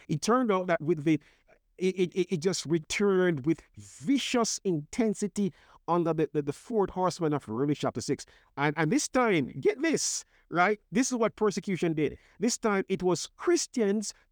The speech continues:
torturing and, and killing other Christians. Remember, uh, under the second horseman, it was the pagans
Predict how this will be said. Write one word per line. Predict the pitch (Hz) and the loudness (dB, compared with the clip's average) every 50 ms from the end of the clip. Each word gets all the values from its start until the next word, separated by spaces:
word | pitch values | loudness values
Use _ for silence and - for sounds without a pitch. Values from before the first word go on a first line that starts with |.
| _ _ - | _ _ -6
torturing | - 247 294 320 302 - - - 226 190 170 170 175 190 185 - - - _ _ - | 0 2 2 2 2 0 -2 -2 0 2 2 2 2 0 0 -2 -8 -18 _ _ -8
and, | - 185 190 185 - | -4 -2 -2 -2 -2
and | - 196 190 190 - _ | -2 -4 -4 -4 -8 _
killing | - - - 330 302 269 202 202 220 233 208 _ _ - | -10 -4 0 0 2 2 2 2 0 0 -4 _ _ 0
other | 165 160 160 160 208 220 | 0 0 2 2 0 -2
Christians. | - - 403 427 - - - 302 220 131 92 - - _ _ _ _ - | 0 0 0 0 0 0 -2 0 0 0 -2 -6 -10 _ _ _ _ -2
Remember, | - 190 254 277 254 240 233 220 - - - | 0 2 4 4 4 4 2 0 0 -4 -4
uh, | 202 190 196 190 - | 0 0 0 0 2
under | 214 214 202 202 196 | 0 2 2 2 2
the | 240 254 | 2 2
second | - 254 220 214 190 | 2 2 2 2 2
horseman, | 185 196 196 180 - 180 180 175 - | 2 2 0 0 0 0 -2 -2 0
it | - 165 165 | -2 -2 0
was | 165 170 151 139 | 2 0 2 0
the | 151 - _ _ | -2 -4 _ _
pagans | - 233 240 269 277 254 226 196 175 175 175 147 - | -4 -2 0 0 0 0 0 0 0 0 -2 -4 -6